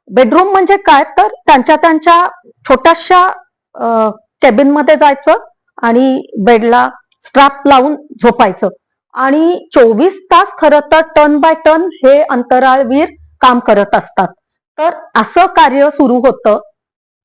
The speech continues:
आणि सुनीता विल्यम्सने अनेक विज्ञानाचे प्रयोग केले. तिथे ग्रोईंग लेट्यूस म्हणजे,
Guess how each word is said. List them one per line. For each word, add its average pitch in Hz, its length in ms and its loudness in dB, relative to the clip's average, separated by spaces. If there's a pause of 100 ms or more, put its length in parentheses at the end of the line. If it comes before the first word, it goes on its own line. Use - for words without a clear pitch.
(180)
आणि 208 320 -4
सुनीता 208 380 0
विल्यम्सने 247 840 -2 (320)
अनेक 233 340 -4
विज्ञानाचे 254 600 0
प्रयोग 202 340 0
केले. 202 460 0 (580)
तिथे 226 460 -4
ग्रोईंग 247 380 0
लेट्यूस 254 560 -2
म्हणजे, 254 560 0